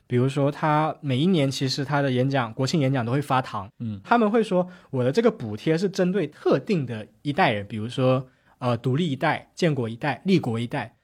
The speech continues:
Speaker 1: 他会把这种慢慢的被淘汰出劳动力市场的这些长者分成不同的年龄阶层，然后再针对性的推出一些福利设施给他们，就是说让他们安度晚年。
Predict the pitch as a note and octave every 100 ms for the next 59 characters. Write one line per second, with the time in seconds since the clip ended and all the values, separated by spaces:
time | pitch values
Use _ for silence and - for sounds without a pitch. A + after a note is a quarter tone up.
0 | _ - F#3+ A3+ A3 A#2 G#2 - E3+ C3+
1 | A#2 - _ _ G3+ G#3 G3 F#3 D3+ C3
2 | A#2+ F#3 D#3 D3 - G#2+ - G#3 C#3+ -
3 | D3+ D3 C3 B2 E3 E3 - D#3+ B2+ G#2
4 | C3 C3+ B2+ G#2 B2+ A2 - E3 D3+ C3+
5 | E3 - B2 B2 B2 A#2+ A#2+ B2+ C#3 C3
6 | C3+ A2 - _ _ _ B2+ B2+ D#3 D#3
7 | D3 E3 D#3+ C#3 - C#3+ C3+ C#3 C3+ C3
8 | C3 B2 A#2 C3 C3 D3 B2 A2+ A2 A#2
9 | A#2 A2+ A#2+ A#2+ B2 B2 B2 A#2+ A#2 A#2+
10 | B2 C3 G2 G2+ G2